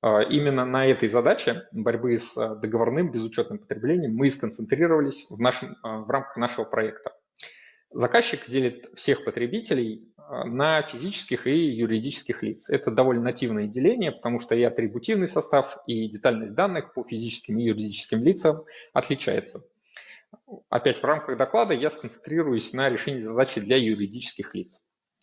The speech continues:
В наших руках оказалась выборка в пятьсот тысяч проверок за четыре года с долей целевых событий около одного процента. То есть это,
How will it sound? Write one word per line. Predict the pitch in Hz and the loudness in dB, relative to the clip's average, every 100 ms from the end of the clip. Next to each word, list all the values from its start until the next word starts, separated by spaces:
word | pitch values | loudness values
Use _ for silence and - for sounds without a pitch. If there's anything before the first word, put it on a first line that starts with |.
| - _ _ _ _ _ _ _ _ _ _ _ _ _ _ _ _ - - | -20 _ _ _ _ _ _ _ _ _ _ _ _ _ _ _ _ -12 -4
В | 107 | 0
наших | 170 - | 0 0
руках | 131 - 120 | 0 0 0
оказалась | 110 113 101 - | 0 0 0 -2
выборка | 107 104 123 180 | -6 -2 -2 -2
в | 180 - | -6 -8
пятьсот | 120 123 - | -4 -6 -4
тысяч | - - - - _ | -6 -6 -10 -18 _
проверок | 110 101 104 - - | -2 0 2 0 0
за | 127 | -2
четыре | 120 - 113 101 | -2 0 0 0
года | 98 113 151 185 - | -2 0 2 0 -6
с | 110 | 0
долей | 127 117 104 | 4 4 2
целевых | - 117 113 - | 2 0 0 -4
событий | 110 101 113 - 107 - _ _ _ _ _ _ _ _ _ - - - - - | -6 -4 -6 -4 -6 -6 _ _ _ _ _ _ _ _ _ -20 -18 -18 -6 2
около | 131 110 | 4 6
одного | 110 113 107 | 4 2 0
процента. | - 113 - - 160 190 - | -2 -2 -6 -6 -8 -8 -4
То | 123 | -4
есть | - | 0
это, | 110 113 107 110 107 | 0 2 0 -2 -10